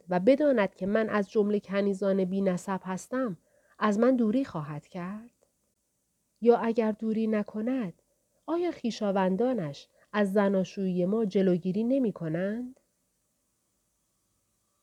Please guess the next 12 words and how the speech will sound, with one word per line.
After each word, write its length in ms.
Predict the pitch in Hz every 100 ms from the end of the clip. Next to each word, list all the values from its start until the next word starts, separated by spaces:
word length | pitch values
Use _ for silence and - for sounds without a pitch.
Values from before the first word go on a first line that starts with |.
| _ _ _ _ _ _
این 160 | - 254
خیالات 680 | 240 254 226 220 226 233 -
آریدیس 600 | 208 190 185 196 185 -
را 100 | 175
می‌آزرد 800 | 180 226 240 220 214 226 226 220
و 80 | 202
صورتش 640 | - 202 285 - 202 -
را 80 | 196
که 140 | 185 185
از 280 | 185 -
شادی 340 | - 196 190 254
می‌درخشید 960 | 196 170 156 151 143 - 254 285 -